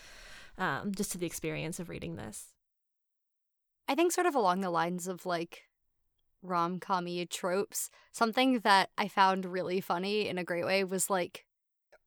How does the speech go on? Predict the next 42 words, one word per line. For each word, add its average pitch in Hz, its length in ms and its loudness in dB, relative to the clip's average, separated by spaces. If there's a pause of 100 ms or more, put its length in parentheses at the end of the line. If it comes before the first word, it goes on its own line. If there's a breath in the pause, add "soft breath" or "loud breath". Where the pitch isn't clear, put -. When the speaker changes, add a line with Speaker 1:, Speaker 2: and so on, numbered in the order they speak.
Speaker 2:
Rachel 330 520 8
is 226 360 8
a - 60 -2
woman 214 260 2
on 233 100 6
a 214 40 4
mission, 190 440 0
and 180 160 -2
when 196 160 2
she 233 460 0
sets 302 300 8
her 330 100 6
mind 208 240 6
on 190 140 4
something, 185 520 0
that's 208 280 6
it. 262 240 6
That's 208 220 4
the 226 80 0
course 220 260 2
she's 220 160 0
Speaker 1:
Yes. - 20 -2
Speaker 2:
taking. 190 520 2
Like, 226 340 4 (960)
there's 269 180 8
a 277 60 2
bit 269 400 10
where 208 640 4
Astrid 202 360 6
is 190 140 0
like, 190 180 -2
"Oh, 190 60 2
I 190 100 2
think 196 200 -4
Nick 190 180 -6
is 196 80 -4
still 196 200 -2
in 185 80 -4
love 180 160 -2
with 185 120 -8
you," 175 220 -2
and, 190 240 -4